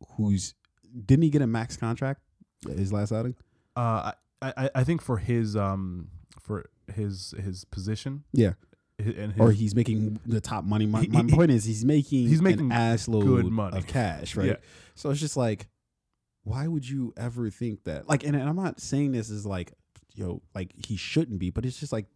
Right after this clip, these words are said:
Speaker 1: do the fucking math of what human nature is. If you have a, if you, you can add in a shit ton of money, uh, y-, young at age,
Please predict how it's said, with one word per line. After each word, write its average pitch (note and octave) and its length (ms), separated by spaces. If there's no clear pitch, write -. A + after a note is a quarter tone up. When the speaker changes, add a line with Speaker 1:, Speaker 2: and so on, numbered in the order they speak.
Speaker 1:
do F3 200
the D3+ 120
fucking C3+ 420
math C3 380
of F#2+ 100
what G#2 160
human B2+ 400
nature A#2 380
is. A2+ 280
If A#2 80
you A#2 120
have G2+ 120
a, G2 100
if C#3 100
you, D3+ 260
you C3+ 120
can A#2+ 200
add D3 220
in C3 220
a - 40
shit - 300
ton A3 140
of A#3+ 80
money, G2+ 300
uh, G#2+ 280
y-, A#2 280
young D3 320
at G3 120
age, G2+ 400